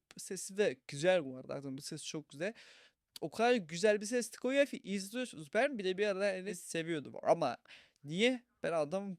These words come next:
bir videosunu dedim bu adam ne anlatıyor? Geriye sardım tekrar izledim. Bu baktı oğlum bu adam zaten benim bildiğim şeyleri anlatıyor ama manipüle oluyor. Git Twitter'a bak.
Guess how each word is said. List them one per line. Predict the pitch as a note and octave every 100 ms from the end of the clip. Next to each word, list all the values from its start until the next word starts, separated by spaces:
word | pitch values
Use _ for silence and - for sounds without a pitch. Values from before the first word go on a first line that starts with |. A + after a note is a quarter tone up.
| -
bir | G#3 B3+
videosunu | G#3 G3 F3+ G3 G#3
dedim | G#3 A#3 -
bu | G3+
adam | G#3 G#3+ A3 A3
ne |
anlatıyor? | G#3 D3 C3 - G3+ - -
Geriye | E3+ G3 G#3
sardım | G3 C#3 D3+ G3+
tekrar | G3+ F#3 D#3
izledim. | C3 B2 B2 F3 _ _ _ _ _ _ _ -
Bu | F#3+
baktı | F3 - F#3+
oğlum | G#3 F#3+ C#3+
bu | D#3+
adam | F3+ G3+ G3 _ _ _
zaten | D#3+ G#3 G3
benim | F#3+ A3
bildiğim | A3 A3 A#3 A3+
şeyleri | G3+ D3+ C3+
anlatıyor | B2+ A#2+ - G#3
ama | F#3
manipüle | C#3 D3 D3+ - F#3
oluyor. | D#3+ A#2 - - _ _ - _ _ _ - _ _ _ _ - _ _ _ - - _ - _ _ _ _ _ _ _ -
Git | C4 -
Twitter'a | - B3 A#3+ B3 A#3+ A3
bak. | G3+ -